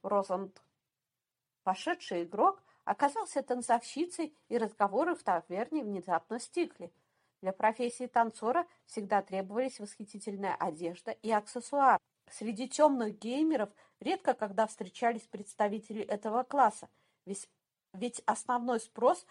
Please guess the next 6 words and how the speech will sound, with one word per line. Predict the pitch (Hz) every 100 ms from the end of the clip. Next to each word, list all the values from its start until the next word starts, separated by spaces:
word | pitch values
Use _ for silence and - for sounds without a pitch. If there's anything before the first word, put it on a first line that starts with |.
| _
был | 190 226 185
на | - 214
оптимизированных | 220 - 233 262 262 320 208 196 190
под | - -
сражение | 208 202 196 240 254 208
мечников, | 190 208 - - 277 -